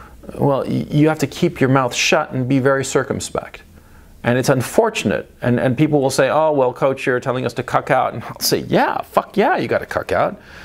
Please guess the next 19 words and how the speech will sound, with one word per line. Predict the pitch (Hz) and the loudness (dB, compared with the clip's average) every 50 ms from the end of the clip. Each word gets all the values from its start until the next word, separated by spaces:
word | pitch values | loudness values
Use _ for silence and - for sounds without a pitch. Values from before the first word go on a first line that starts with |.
| - - - | -20 -8 -2
Because, | - 180 214 226 | 2 2 4 4
uh, | 226 226 226 | 4 2 2
you, | 226 226 226 | 2 2 2
you | 220 226 - - 214 202 | 2 2 2 0 2 4
gotta | 220 233 240 233 196 - - - - - - - - | 4 4 4 2 0 -2 -8 -16 -18 -20 -20 -6 0
make | - 185 208 208 202 | 2 4 4 4 2
sure | - - - - 240 247 233 | 0 -2 0 2 2 2 2
that | 202 202 196 | 0 -2 -2
these | - 214 208 - | -2 -2 -2 0
people | - 226 214 - 208 202 | -2 -2 0 2 2 2
don't | 196 202 202 196 | 4 2 2 2
hurt | 190 240 294 - - - | 2 0 0 0 -2 -2
you | 202 196 | -2 0
because | 170 170 - 208 208 180 | 0 0 0 0 2 2
they | 208 208 | 2 4
want | 196 196 202 208 220 254 302 302 - | 4 4 4 4 4 2 -2 -4 -4
to | - 220 | -4 -4
hurt | - - - 156 - - | 0 0 0 -2 -2 -2
you. | - 113 98 87 80 - - - | -2 -2 0 0 -2 -4 -10 -14